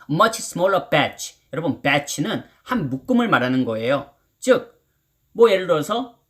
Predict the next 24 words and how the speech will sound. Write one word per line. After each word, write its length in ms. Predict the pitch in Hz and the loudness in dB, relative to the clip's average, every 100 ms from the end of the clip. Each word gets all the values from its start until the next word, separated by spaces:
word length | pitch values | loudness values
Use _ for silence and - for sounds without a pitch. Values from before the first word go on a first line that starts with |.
| _ | _
특정일, 640 | - - 277 240 147 110 _ _ _ _ | -20 -2 2 2 0 -4 _ _ _ _
뭐 160 | 170 | 0
예를 120 | 165 151 | 0 0
들어서 140 | - | -2
삼월이니까 520 | 247 254 196 139 127 | 0 0 0 0 0
여기서 480 | 113 113 175 208 - | -4 -4 -6 -6 -8
뭐 80 | 143 | -10
삼월 500 | - 240 254 247 247 | -4 0 0 -2 -6
칠 180 | - 254 | -10 -4
일 100 | 262 | 0
날 140 | 208 135 | 2 0
생산된 580 | 233 226 196 156 113 | -2 -2 -2 -2 -4
이 100 | 156 | -8
제품, 460 | 160 - - 117 127 _ _ _ _ - | -4 -6 -4 -14 -14 _ _ _ _ -8
그 260 | 185 - | -8 -4
batch가 680 | 139 127 - 170 196 143 - | -2 -2 -4 -2 0 -2 -2
was 180 | 170 175 | -2 -2
first, 540 | - 262 135 - - _ _ _ _ _ _ _ _ | 0 2 2 -2 -16 _ _ _ _ _ _ _ _
처음으로 480 | - 247 220 151 180 | -4 -2 -2 -2 -4
recalled, 600 | 120 151 - 127 107 - _ _ _ _ _ _ _ _ _ _ _ | -6 -6 -2 -2 -4 -14 _ _ _ _ _ _ _ _ _ _ _
recall 320 | 139 139 185 | -6 -2 0
되었대요. 600 | 143 131 127 113 113 139 - _ | 2 2 0 -6 -6 -8 -16 _
In 100 | 156 | -4
March에. 640 | 139 117 - - 113 139 | 0 0 -2 -10 -12 -14